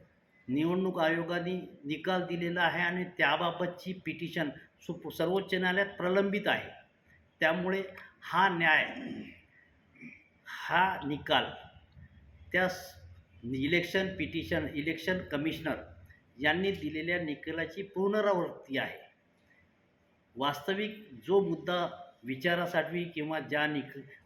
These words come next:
मुद्द्यावर निकाल देण्यासाठी सर्वोच्च न्यायालयाने पाठवला होता,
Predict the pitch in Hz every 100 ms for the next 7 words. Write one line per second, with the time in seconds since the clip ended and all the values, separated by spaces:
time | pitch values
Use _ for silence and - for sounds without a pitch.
0 | _ 135 131 156 160 147 135 127 170 170
1 | 151 151 143 143 131 - 151 - 135 135
2 | 135 127 123 123 131 135 123 117 113 131
3 | 135 139 - - 156